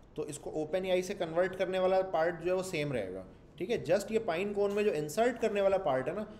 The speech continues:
ये part remove करके हम यहाँ पे MongoDB का part लगा देंगे, that's it। ठीक है, और इसमें इससे ज़्यादा कुछ भी नहीं होगा।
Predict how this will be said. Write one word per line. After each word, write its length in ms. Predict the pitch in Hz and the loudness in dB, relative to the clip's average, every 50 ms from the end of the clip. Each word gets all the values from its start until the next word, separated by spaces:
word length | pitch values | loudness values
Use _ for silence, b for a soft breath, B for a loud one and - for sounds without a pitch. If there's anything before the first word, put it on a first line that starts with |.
| B B B 131 | B B B -14
ये 200 | 123 135 185 220 | -4 0 0 2
part 280 | 214 202 185 196 190 180 | 2 2 2 2 2 0
remove 300 | 170 165 175 196 190 196 | -2 -2 -2 -2 0 0
करके 260 | 202 185 170 175 180 | -2 -2 -2 -4 -4
हम 100 | 175 180 | -4 -2
यहाँ 120 | 175 170 | -2 -2
पे 100 | 170 180 | -2 -2
MongoDB 560 | 165 147 139 143 151 156 147 147 143 156 156 | -2 0 0 0 0 0 0 0 -2 0 0
का 80 | 156 156 | 0 0
part 280 | 139 127 113 113 - 107 | 2 2 0 0 -2 -4
लगा 180 | 98 87 85 | -8 -10 -10
देंगे, 540 | 85 87 90 95 92 - - - - 123 131 | -12 -14 -16 -16 -18 -18 -20 -16 -4 -2 0
that's 240 | 127 120 - - - | 0 0 -2 -6 -10
it। 220 | 92 - - - - B B B B B B B B - - | -12 -12 -14 -18 -20 B B B B B B B B -16 -14
ठीक 100 | 147 156 | -10 -8
है, 80 | 170 - | -4 -2
और 200 | 135 143 143 147 | 0 0 2 0
इसमें 220 | 143 - 151 147 | -2 -4 -6 -8
इससे 180 | 139 - 156 139 | -6 -4 -4 -2
ज़्यादा 220 | 131 123 123 131 | 0 0 0 -2
कुछ 180 | 120 123 110 101 | -2 -4 -6 -8
भी 120 | 113 110 | -10 -10
नहीं 100 | 101 92 | -10 -12
होगा। 220 | 87 85 90 92 | -14 -16 -16 -18